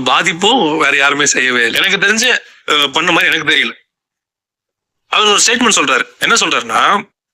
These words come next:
Speaker 2: Because there is a law such as gravity,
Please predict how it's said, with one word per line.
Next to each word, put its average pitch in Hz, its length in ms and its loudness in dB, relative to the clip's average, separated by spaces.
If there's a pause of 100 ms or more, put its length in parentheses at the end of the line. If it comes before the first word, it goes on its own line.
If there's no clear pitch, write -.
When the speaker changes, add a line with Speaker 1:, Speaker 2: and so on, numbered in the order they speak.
(500)
Speaker 2:
Because 285 340 0 (120)
there 196 180 2
is 226 80 2
a 190 40 0
law 165 300 2 (120)
such 180 140 0
as 190 140 0
gravity, 143 800 -2